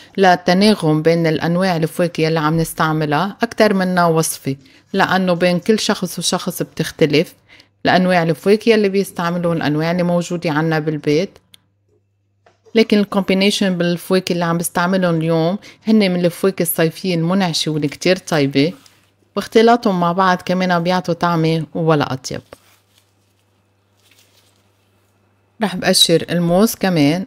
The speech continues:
رح استعملت تقريبًا من كل، آه، أنواع الفواكه حبتين أو ثلاثة. سو كمان رح أقشر الموز وأقطعهم كمان لدواير حجمهم وسط، وفيكن كمان الموز تقطعون لمربعات إذا أنتو بدكن.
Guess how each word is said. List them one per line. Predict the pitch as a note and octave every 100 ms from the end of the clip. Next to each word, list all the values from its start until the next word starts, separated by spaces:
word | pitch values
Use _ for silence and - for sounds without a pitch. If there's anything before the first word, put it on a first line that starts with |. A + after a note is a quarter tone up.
| -
رح | F#3 -
استعملت | - G3 G3+ A#3+ A#3+
تقريبًا | - F3+ A3 A3+
من | F3+ E3+
كل، | - G#3+ A3+ G#3 E3+ D3+
آه، | C3+ D3 C#3+
أنواع | E3+ F3 F#3
الفواكه | F#3+ D#3+ - F#3 - E3+ F#3+ - -
حبتين | - B3 - A3 G#3+
أو | - E3+
ثلاثة. | D#3+ - C3 - - _ _ _
سو | - E3
كمان | F3+ F3 E3+ D#3+
رح | D#3 -
أقشر | F#3+ - F#3 F3+
الموز | E3 D#3 D3+ -
وأقطعهم | E3+ - F#3 C#3+ C#3 D3 -
كمان | - F#3+ G3 F3+ D#3
لدواير | E3 E3 E3 D#3 C#3+ C#3+
حجمهم | - F#3+ G3+ F#3+
وسط، | D3 C#3 C#3+ E3 - - _ _ _ _ _ _ _ _ _ _ _ _ _
وفيكن | G3 - C4+ C4 G#3+
كمان | - F3+ F#3+ F3
الموز | E3+ F3 F#3
تقطعون | - D#3+ - E3 E3+
لمربعات | D#3+ D#3+ D#3+ C#3+ D3 D3 D#3
إذا | - C3+ -
أنتو | D3 C#3+
بدكن. | C3+ B2 - -